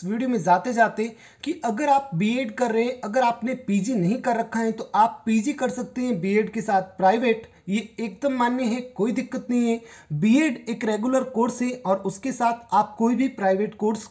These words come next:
कर सकते हैं और निश्चित रूप से मान के चलिए कि वो आपके लिए बिल्कुल वैलिड रहेगा, उसमें कोई दिक्कत नहीं है। भाई दो साल आप बीएड करोगे इसमें ऐसा कुछ है ही नहीं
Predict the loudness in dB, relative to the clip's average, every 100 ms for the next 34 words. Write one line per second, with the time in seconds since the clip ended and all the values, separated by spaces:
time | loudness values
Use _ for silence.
0 | 2 2 2 -2 2 2 0 -4 -20 -20
1 | -20 -20 _ _ _ _ -4 0 0 0
2 | -4 -2 -4 0 -2 -2 -4 0 0 0
3 | -4 -2 -2 -2 -4 -6 2 4 4 0
4 | -2 -2 0 -2 -2 -2 0 4 4 2
5 | 0 0 0 -2 -4 -6 -4 -4 0 -2
6 | 0 -4 -6 -2 2 4 2 -4 -14 -20
7 | -6 -2 0 -2 -2 -2 2 2 0 2
8 | 2 2 0 2 2 0 0 0 0 -4
9 | -4 -8 -4 -2 -2 -4 -4 -6 -10 -4
10 | 0 2 4 2